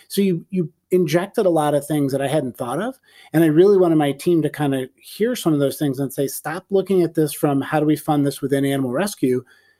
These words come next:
How do we think bigger? How do we think, you know, there's three hundred thirty million Americans,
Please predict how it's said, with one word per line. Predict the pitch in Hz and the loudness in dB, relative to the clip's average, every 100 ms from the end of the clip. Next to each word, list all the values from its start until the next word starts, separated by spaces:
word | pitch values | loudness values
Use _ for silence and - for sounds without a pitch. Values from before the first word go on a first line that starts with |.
| _ | _
How | 214 | -2
do | 285 | 0
we | 240 | 0
think | 208 156 - | -2 -2 -2
bigger? | 147 151 - | -2 0 -4
How | - 151 | -2 0
do | |
we | 208 | 0
think, | 196 170 151 143 - _ _ _ | 2 2 2 -2 -8 _ _ _
you | 151 | 0
know, | 147 139 | 2 2
there's | 135 143 | 0 -2
three | - 190 | 0 2
hundred | 185 175 | 2 2
thirty | 165 175 160 | 2 4 4
million | 156 160 160 151 151 | 4 2 2 2 0
Americans, | 147 143 170 160 151 120 143 160 | 0 0 2 0 -4 -6 -6 -8